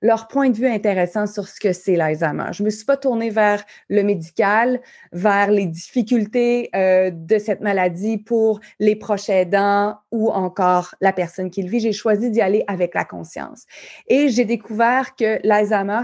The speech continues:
c'est une forme que l'humain va utiliser pour sortir de son corps. Donc, ma mère s'est catapultée dans l'au-delà rapidement. Mon père a choisi l'Alzheimer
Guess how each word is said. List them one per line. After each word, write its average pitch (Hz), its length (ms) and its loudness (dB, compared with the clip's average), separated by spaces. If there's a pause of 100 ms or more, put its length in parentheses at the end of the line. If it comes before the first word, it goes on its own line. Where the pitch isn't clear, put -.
c'est 220 200 -10
une 208 120 -2
forme 233 540 0 (640)
que 240 100 2
l'humain 214 680 2
va 202 240 2
utiliser 214 500 -2
pour 214 180 -6
sortir 208 440 -2
de 190 100 -2
son 175 280 -6
corps. - 420 -10 (400)
Donc, 202 480 0 (240)
ma 185 140 2
mère 196 200 2
s'est - 240 -8 (160)
catapultée 202 540 0
dans 196 160 2
l'au-delà 185 380 2
rapidement. 185 600 -2 (240)
Mon 208 160 2
père 202 460 0
a 185 80 2
choisi 180 420 0
l'Alzheimer 170 680 2